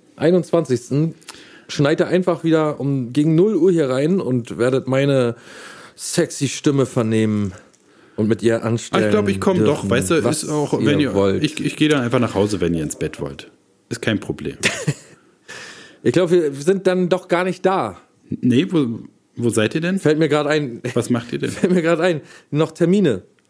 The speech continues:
Speaker 2: Na, aber da, du,
Speaker 1: Ja,
Speaker 2: ich kann euch doch fahren.
Speaker 1: jetzt grad, jetzt grad
Speaker 2: Ich kann, ich
Speaker 1: dran
Speaker 2: kann
Speaker 1: denke
Speaker 2: doch, da, ich, da fahr ich euch doch hin. Da komm ich, ich warte dann
Speaker 1: Nee, da
Speaker 2: draußen.
Speaker 1: wartest du, wartest du so lange im
Speaker 2: Das ist doch
Speaker 1: Auto
Speaker 2: kein
Speaker 1: nachher und dann
Speaker 2: Problem. Ich bin doch ein geduldiger Mensch.
Speaker 1: Nee.
Speaker 2: Ich nehme mir da Musik mit oder was zu lesen, Bildzeitung.
Speaker 1: Nö, ach, brauchst du auch gar nicht. Lass mal.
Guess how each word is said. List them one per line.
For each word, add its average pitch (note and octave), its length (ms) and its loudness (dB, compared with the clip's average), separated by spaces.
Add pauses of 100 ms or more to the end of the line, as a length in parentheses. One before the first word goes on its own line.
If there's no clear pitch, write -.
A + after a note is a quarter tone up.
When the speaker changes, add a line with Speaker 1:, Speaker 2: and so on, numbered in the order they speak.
(160)
Speaker 2:
Na, B2+ 220 2
aber A2+ 200 2
da, G#2+ 180 2
du, G2 200 -6
Speaker 1:
Ja, E3 80 4
Speaker 2:
ich C3 80 0
kann C#3+ 200 0
euch - 140 0
doch A2+ 120 -2
fahren. D3 320 2
Speaker 1:
jetzt A#2 100 -2
grad, E3 340 -2
jetzt C#3+ 220 -2
grad E3+ 160 0
Speaker 2:
Ich - 60 -4
kann, D3 120 0
ich B2+ 120 -4
Speaker 1:
dran C#3 120 -4
Speaker 2:
kann C#3+ 160 2
Speaker 1:
denke C#3 160 -2
Speaker 2:
doch, B2 220 0
da, - 120 -6
ich, A2 120 -4
da G#2 100 -2
fahr C3+ 180 0
ich D3 140 -4
euch C3+ 140 0
doch C3+ 160 -2
hin. F#3 120 0
Da A#2 80 0
komm B2 220 -4
ich, B2 140 -10
ich A#2+ 100 -2
warte D3 300 0
dann A#2+ 60 2
Speaker 1:
Nee, C3+ 160 4
da D3 120 4
Speaker 2:
draußen. C3+ 140 -2
Speaker 1:
wartest D3 300 -4
du, A#2 120 -2
wartest C3 360 -4
du A#2+ 40 -4
so A2 140 -2
lange G2+ 200 -2
im G2 60 -2
Speaker 2:
Das G2+ 80 -4
ist G#2+ 60 -4
doch G2+ 60 -2
Speaker 1:
Auto G2+ 80 -2
Speaker 2:
kein G2+ 120 2
Speaker 1:
nachher G2 180 -2
und F#2+ 100 -4
dann F#2+ 60 0
Speaker 2:
Problem. B2 320 2
Ich A#2+ 120 -6
bin A#2 120 -4
doch A#2+ 80 0
ein A2 120 -2
geduldiger C3 420 0
Mensch. C3 220 0
Speaker 1:
Nee. A2 100 2
Speaker 2:
Ich A2+ 60 4
nehme D3 140 2
mir C#3 80 2
da C3+ 100 0
Musik C3 440 -2
mit D3+ 200 0
oder A2+ 200 -2
was A2+ 180 -4
zu - 100 -2
lesen, B2 460 0
Bildzeitung. C3 500 2
Speaker 1:
Nö, C3 120 0
ach, C3 160 -6
brauchst A#2 220 -2
du A#2 60 0
auch G2+ 80 -4
gar G#2 120 -6
nicht. G#2+ 140 -2
Lass C#3+ 160 -2
mal. A2 140 -6